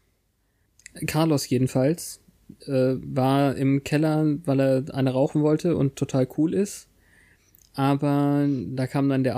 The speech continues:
Hausmeister, hat ihm voll Angst gemacht und dann ist er weggelaufen wie ein Mädchen. Arschloch. Woraufhin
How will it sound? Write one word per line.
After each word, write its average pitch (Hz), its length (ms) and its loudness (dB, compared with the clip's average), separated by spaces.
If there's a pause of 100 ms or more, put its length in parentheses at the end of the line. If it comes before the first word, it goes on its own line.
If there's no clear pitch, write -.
Hausmeister, 147 680 0
hat 143 160 -2
ihm 135 140 0
voll 143 200 -2
Angst 160 300 -2
gemacht 147 420 0
und 143 80 0
dann 147 160 0
ist 143 140 -4
er 143 100 2
weggelaufen 139 720 0
wie 131 160 0
ein 127 60 2
Mädchen. 123 680 -2 (120)
Arschloch. 120 480 -10 (1900)
Woraufhin 123 460 2